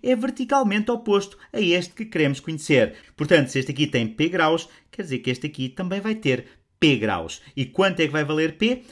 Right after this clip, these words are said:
Bem, nós sabemos que P mais quarenta mais sessenta tem de ser igual a cento e oitenta. Nós sabemos que P mais quarenta,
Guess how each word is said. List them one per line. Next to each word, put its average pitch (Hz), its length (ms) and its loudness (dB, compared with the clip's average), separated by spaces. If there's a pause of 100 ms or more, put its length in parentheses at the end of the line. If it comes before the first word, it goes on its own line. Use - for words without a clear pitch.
(100)
Bem, 127 120 0
nós 110 200 -2
sabemos 123 320 -2
que - 120 -10
P 151 420 2
mais 101 300 -6
quarenta 123 480 -2
mais 92 260 -10
sessenta 143 540 -4 (200)
tem 180 160 -10
de - 80 -14
ser 190 180 -6
igual 127 320 -2
a 127 60 -2
cento 104 400 -6
e - 20 -4
oitenta. 82 500 -8 (240)
Nós 113 200 -6
sabemos 107 420 -8
que - 200 -14
P 101 680 -4 (360)
mais 98 760 -6 (320)
quarenta, 90 760 -6